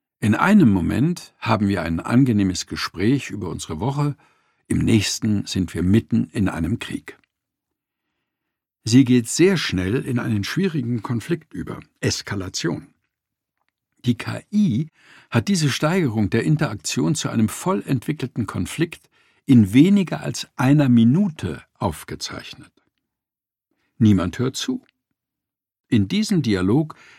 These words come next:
sehen wir keinerlei Raum für eine Verständigung. Er besteht nur aus Angriff und Verteidigung.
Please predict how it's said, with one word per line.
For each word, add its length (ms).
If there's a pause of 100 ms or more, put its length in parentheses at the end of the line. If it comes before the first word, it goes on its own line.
sehen 300
wir 120
keinerlei 720
Raum 460 (200)
für 180
eine 160
Verständigung. 880 (560)
Er 80
besteht 380
nur 160
aus 160
Angriff 760
und 160
Verteidigung. 640